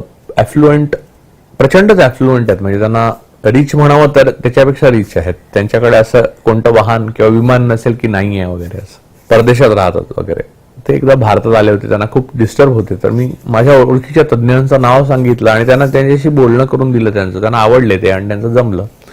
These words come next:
त्यांनी काही औषधं लिहून दिली आणि त्या औषधाची किंमत hardly एक हजार रुपये होती. त्यांनी ती औषधं घेतली आणि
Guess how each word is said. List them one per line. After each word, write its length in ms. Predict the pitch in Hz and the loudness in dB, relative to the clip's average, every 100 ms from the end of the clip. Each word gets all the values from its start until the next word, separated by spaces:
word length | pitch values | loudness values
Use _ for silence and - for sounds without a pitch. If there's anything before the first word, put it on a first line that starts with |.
| - - - _ _ _ _ - | -20 -20 -20 _ _ _ _ -2
त्यांनी 140 | 208 | 2
काही 440 | 233 214 - 135 | 2 0 0 2
औषधं 260 | 147 196 175 | 2 4 4
लिहून 280 | 151 117 107 | 2 0 0
दिली 240 | 95 98 | -2 0
आणि 280 | 110 127 143 - | -2 -2 -6 0
त्या 140 | 135 | 2
औषधाची 360 | 127 151 151 151 | 4 2 2 2
किंमत 240 | 143 147 | 0 0
hardly 400 | 147 123 123 139 - - _ _ _ 120 | 2 0 0 -2 -4 -12 _ _ _ -20
एक 280 | - - - - - - | -20 -20 -20 -20 -18 -4
हजार 200 | 113 131 | 2 4
रुपये 260 | 131 131 143 | 4 2 0
होती. 200 | 151 - _ _ - - - - _ _ | 0 -8 _ _ -20 -20 -20 -20 _ _
त्यांनी 220 | 147 165 | 2 4
ती 60 | 165 | 4
औषधं 320 | 131 165 170 | 4 4 4
घेतली 340 | 165 147 127 | 4 2 2
आणि 240 | 107 113 | 2 0